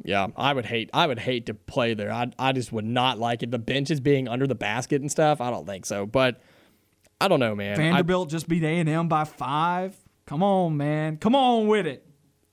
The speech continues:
Speaker 1: What are you asking me what I want to see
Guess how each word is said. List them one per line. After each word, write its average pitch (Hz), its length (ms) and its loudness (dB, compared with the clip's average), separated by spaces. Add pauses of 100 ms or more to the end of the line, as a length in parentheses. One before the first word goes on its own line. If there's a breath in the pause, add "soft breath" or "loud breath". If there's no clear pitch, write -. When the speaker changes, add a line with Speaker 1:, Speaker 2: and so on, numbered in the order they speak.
(220)
Speaker 1:
What 190 380 4
are 180 120 4
you 262 140 6
asking 302 280 2
me 269 80 4
what 262 180 6
I 226 80 6
want 262 380 4
to 320 100 -2
see 311 460 4